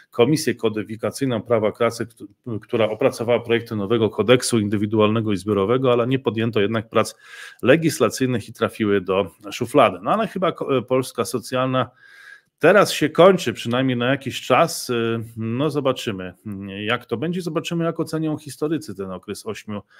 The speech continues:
lat. Roczne wydatki na socjal tymczasem w Unii Europejskiej przekraczają cztery biliony euro. W ostatnim czasie rosły nominalnie niemal we wszystkich krajach, a Polska pod tym względem była wysoko.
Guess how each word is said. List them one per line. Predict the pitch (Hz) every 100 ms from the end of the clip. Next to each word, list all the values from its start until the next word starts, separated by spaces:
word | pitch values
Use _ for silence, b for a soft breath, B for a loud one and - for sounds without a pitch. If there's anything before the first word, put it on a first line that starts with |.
| B B B
lat. | 104 101 87 82 -
Roczne | 113 156 - 131
wydatki | 131 131 131 135
na | 113
socjal | - 180 180 120
tymczasem | - 110 127 - 113
w | 117
Unii | 139
Europejskiej | 117 110 101 127 - 113
przekraczają | - 127 120 - 123
cztery | 113 - 196 180
biliony | 127 123 123 113 101
euro. | 131 135 117
W |
ostatnim | 107 - 113 113
czasie | 101 110 113
rosły | 107 107 104
nominalnie | 107 139 131 123 123
niemal | 117 107
we | 101
wszystkich | 95 - - 131
krajach, | - 127 117 110
a |
Polska | - 123 - 110
pod | - -
tym |
względem | 101 120 117 104 104
była | 110
wysoko. | - - 180 - 147 -